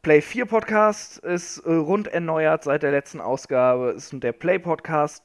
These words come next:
der Podcast über PlayStation und Popkultur. Wir sprechen über aktuelle Spiele, nehmen Retro-Spiele auseinander, ähm, gehen auf verschiedene wichtige PlayStation Studios ein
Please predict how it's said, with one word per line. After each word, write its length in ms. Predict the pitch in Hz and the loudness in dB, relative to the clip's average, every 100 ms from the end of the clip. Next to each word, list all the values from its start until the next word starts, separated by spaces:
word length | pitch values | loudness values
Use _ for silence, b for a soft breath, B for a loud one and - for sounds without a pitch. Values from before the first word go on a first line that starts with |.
| _ | _
der 160 | 120 127 | -2 -2
Podcast 560 | - 143 - 131 - | -2 -6 -4 -4 -4
über 160 | 120 120 | -8 -6
PlayStation 560 | - 160 160 135 131 135 | 0 0 0 -4 -4 -8
und 80 | |
Popkultur. 640 | 165 208 190 170 175 160 160 B B B B | -4 -4 -4 -6 -2 -2 -2 B B B B
Wir 140 | 190 | -4
sprechen 480 | - 185 190 185 180 | -2 -2 -2 -2 -8
über 480 | - 156 156 147 - | -6 0 4 4 4
aktuelle 420 | 160 170 190 202 | 0 -4 0 -2
Spiele, 640 | 190 190 175 170 151 151 - | -2 -8 -4 0 2 0 -6
nehmen 560 | 143 151 147 143 139 - 127 | -4 -2 -2 -6 -10 -16 -4
Retro-Spiele 720 | 147 202 170 165 170 147 127 | -2 0 -2 -4 -2 2 2
auseinander, 760 | 139 147 131 123 127 123 123 B B B B B B - | 2 -2 -2 -4 0 0 0 B B B B B B -2
ähm, 460 | 131 135 131 131 120 _ _ | 0 0 -2 -8 -12 _ _
gehen 220 | 156 151 147 | 2 2 4
auf 220 | 135 135 | 0 -2
verschiedene 520 | - 143 160 143 131 | -4 -6 -6 -8 -8
wichtige 300 | 135 131 131 | -10 -6 -4
PlayStation 480 | 143 143 - 135 135 | -2 -2 -2 -6 -8
Studios 480 | - 175 160 151 - | -8 -2 -2 -2 -4
ein 400 | 123 120 120 | -6 -6 -8